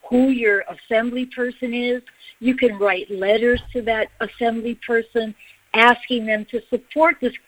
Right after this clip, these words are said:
common sense, really common sense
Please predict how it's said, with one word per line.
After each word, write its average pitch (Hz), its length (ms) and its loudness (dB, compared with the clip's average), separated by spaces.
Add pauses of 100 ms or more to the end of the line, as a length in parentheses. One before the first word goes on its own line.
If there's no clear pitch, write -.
(120)
common 302 420 4 (200)
sense, - 320 0 (640)
really 277 420 2
common 233 580 2
sense 190 280 -4